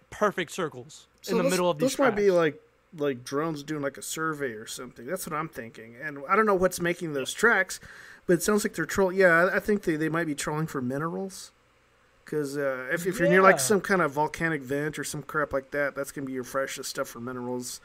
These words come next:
Speaker 2: especially the rare kinds like gold and stuff like that. 'Cause I was thinking these orbs were the ones making the tracks, but these are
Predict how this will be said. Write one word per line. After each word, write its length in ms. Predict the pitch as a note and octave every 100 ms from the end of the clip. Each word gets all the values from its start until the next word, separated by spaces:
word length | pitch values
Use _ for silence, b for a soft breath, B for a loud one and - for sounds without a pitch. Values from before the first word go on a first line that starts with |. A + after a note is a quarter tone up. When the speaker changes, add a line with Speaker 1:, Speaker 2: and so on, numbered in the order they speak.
| B B B B
Speaker 2:
especially 300 | F3+ D#3+ D3+
the 40 |
rare 160 | C3+ C#3
kinds 300 | C#3+ C#3 B2+
like 160 | A2
gold 300 | A#2+ A#2 C3
and 100 | G#2+
stuff 240 | - C3+ -
like 180 | G#2
that. 440 | - C#3 D3 C3 B2 _ -
'Cause 120 | D#3
I 40 |
was 100 | A3+
thinking 220 | C#4 A3+
these 160 | F3 E3
orbs 300 | E3+ F3 D#3+
were 80 | D3+
the 60 |
ones 220 | C#3+ D3 C#3+
making 220 | C3+ A#2+
the 80 | G2+
tracks, 420 | - F3 C#3+ -
but 180 | C3+ -
these 180 | D#3+
are 120 | C#3+